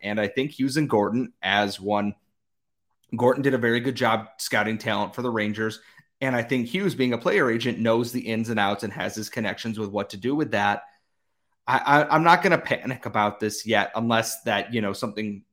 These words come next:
crazy absolutely happens, where if they fall out of the top five, they're assured a top four pick at this point, I believe. Uh, I, I'm not,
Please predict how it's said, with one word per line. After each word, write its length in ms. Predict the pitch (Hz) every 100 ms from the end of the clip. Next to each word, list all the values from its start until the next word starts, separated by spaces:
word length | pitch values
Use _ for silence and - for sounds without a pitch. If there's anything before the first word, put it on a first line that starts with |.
| _ -
crazy 800 | - - 117 113 110 107 101 - 104
absolutely 600 | 104 - 113 101 90 98
happens, 520 | 101 98 87 85 104
where 220 | 107 82
if 120 | 113
they 140 | 139 175
fall 320 | - 180 156
out 140 | 139
of 80 | 127
the 60 | 107
top 320 | 110 98 -
five, 300 | 107 101 92 - 117
they're 320 | 127 123 113
assured 380 | 127 - 202 190
a 60 | 143
top 340 | 147 123 -
four 140 | 120
pick 240 | 101 104 101
at 80 | 95
this 120 | -
point, 260 | 101 87
I 40 | 71
believe. 380 | 85 85 69 - _ _ _ _ -
Uh, 180 | 101 -
I, 360 | 107 110 107 -
I'm 380 | 117 117 117 120
not, 340 | 120 117 -